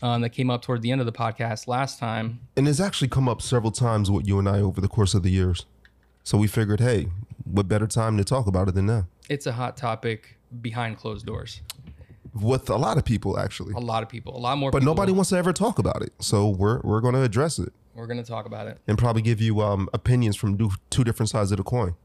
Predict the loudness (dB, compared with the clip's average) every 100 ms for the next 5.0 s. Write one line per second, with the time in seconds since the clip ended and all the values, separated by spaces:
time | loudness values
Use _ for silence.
0 | -10 -8 -6 -8 -4 -2 0 0 0 0
1 | 2 0 0 -8 _ _ _ _ _ -2
2 | -2 -6 _ -14 0 0 2 0 0 -2
3 | -2 -6 -10 -2 0 0 -2 -4 -2 -2
4 | -2 -4 -8 -6 -4 -4 -6 -8 -10